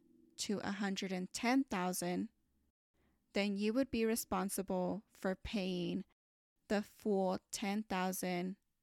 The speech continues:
cash over because your maximum is the one twenty. Now, for the second situation,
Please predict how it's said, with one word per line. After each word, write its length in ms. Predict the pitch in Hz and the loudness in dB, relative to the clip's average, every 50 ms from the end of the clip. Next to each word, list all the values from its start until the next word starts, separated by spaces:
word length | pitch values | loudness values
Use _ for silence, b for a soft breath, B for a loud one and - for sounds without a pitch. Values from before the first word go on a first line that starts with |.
| _ _ _ _ _ _ _ _ _ - | _ _ _ _ _ _ _ _ _ -10
cash 400 | - 226 190 180 196 - - - - | -4 -2 0 0 0 -2 -4 -4 -4
over 480 | 175 165 165 160 - - - - 214 - _ _ _ _ _ _ _ _ _ _ _ | -4 -4 -4 -4 -6 -8 -8 -10 -12 -18 _ _ _ _ _ _ _ _ _ _ _
because 600 | - 208 190 - - - 196 180 175 180 - - | -2 -2 -2 -2 -2 0 0 0 0 -2 -4 -4
your 160 | - 185 185 180 | -4 -2 -2 0
maximum 800 | 190 196 202 226 - - - 220 185 175 165 170 175 180 202 - - _ _ _ _ _ _ _ _ _ _ _ _ - | 0 2 0 0 0 -2 -4 -2 -2 -2 0 0 -2 -4 -6 -10 -14 _ _ _ _ _ _ _ _ _ _ _ _ -4
is 240 | 196 185 180 - | -2 -2 -2 -2
the 100 | - 185 | -4 -4
one 240 | 170 165 175 165 170 | -4 -2 -2 -2 -2
twenty. 520 | 175 - - 190 185 185 - - - - 214 - _ _ _ _ _ _ _ _ _ _ _ _ _ _ _ _ _ _ _ _ _ _ _ | -4 -4 -2 -2 0 0 -2 -2 -6 -8 -12 -16 _ _ _ _ _ _ _ _ _ _ _ _ _ _ _ _ _ _ _ _ _ _ _
Now, 380 | - 208 202 196 196 190 180 190 | -4 -2 0 2 2 2 2 0
for 200 | 196 - - 185 | -2 -4 -6 -4
the 120 | 175 190 | -4 -2
second 340 | - - 214 226 - 254 233 | -2 -2 -2 0 0 0 0
situation, 840 | - - 190 - - - 196 170 175 190 - - 180 175 175 190 208 | 0 -2 -2 -4 -6 -4 -4 -2 -2 -2 -2 0 0 0 -2 -2 -4